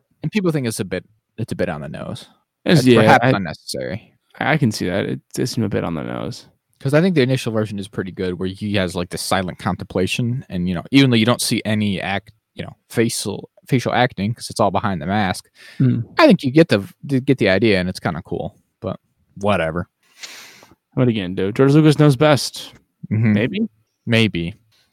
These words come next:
Speaker 1: And he redeems him, and it's good stuff, man.
Speaker 2: Oh, yeah.
Speaker 1: Victory. Um, so then the, the discourse I was gonna tell you about,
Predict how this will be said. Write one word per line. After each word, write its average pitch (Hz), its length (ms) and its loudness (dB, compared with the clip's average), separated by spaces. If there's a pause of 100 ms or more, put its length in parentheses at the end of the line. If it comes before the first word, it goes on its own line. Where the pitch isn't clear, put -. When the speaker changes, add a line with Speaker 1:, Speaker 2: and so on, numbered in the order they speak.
(160)
Speaker 1:
And 147 80 0
he 190 60 4
redeems 254 400 4
him, 175 140 -6
and 127 60 -6
it's 180 120 -6
good 254 160 -4
stuff, - 280 -4
man. 117 200 -4 (640)
Speaker 2:
Oh, 202 100 0
yeah. 139 180 0 (380)
Speaker 1:
Victory. 131 440 0 (360)
Um, 139 420 -4
so 185 180 4
then 214 160 6
the, 185 120 6
the 160 140 -8
discourse 214 500 4
I 147 80 6
was 131 260 -2
gonna 131 180 -8
tell 127 160 -8
you 104 80 -6
about, 101 280 -8